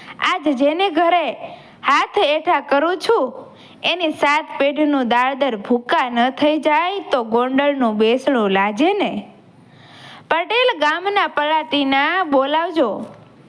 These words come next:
તલાટી વાણિયો આવ્યો. "તલાટી દોત, કલમ અને દસ્તાવેજનો કાગળ લાવો." તલાટી કાગળિયો લાવ્યો. "હવે એમાં લખો કે કુંવર કથુભા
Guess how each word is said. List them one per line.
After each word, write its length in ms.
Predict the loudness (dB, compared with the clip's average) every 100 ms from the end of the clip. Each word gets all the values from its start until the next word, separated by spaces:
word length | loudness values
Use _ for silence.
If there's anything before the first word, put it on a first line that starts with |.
| -20 -20 -20 -20 -20 -20 -20 -20 -20 -4
તલાટી 500 | -2 0 -2 -2 0
વાણિયો 400 | 0 0 0 0
આવ્યો. 520 | 2 2 2 0 0 -4 -12 -4
"તલાટી 560 | 0 2 0 0 -2 0
દોત, 420 | 2 0 0 -4
કલમ 480 | 0 0 0 -2 -2
અને 300 | 0 -2 -2
દસ્તાવેજનો 920 | -2 -4 -2 0 0 0 2 0 0
કાગળ 460 | 0 0 0 -2
લાવો." 520 | 0 0 0 -2 -4 -10 -20 -20 -20 -20 -20 -20 -20 -20 -16 -4
તલાટી 460 | 0 0 -2 -2 -2
કાગળિયો 580 | 0 0 0 0 2
લાવ્યો. 540 | 2 2 2 2 0 -2 -10 -8 0
"હવે 320 | 0 2 0
એમાં 300 | 0 0 0
લખો 520 | 0 0 0 2 2
કે 220 | 2 -2
કુંવર 440 | -2 0 2 2 0
કથુભા 800 | -2 -2 0 0 2 4 2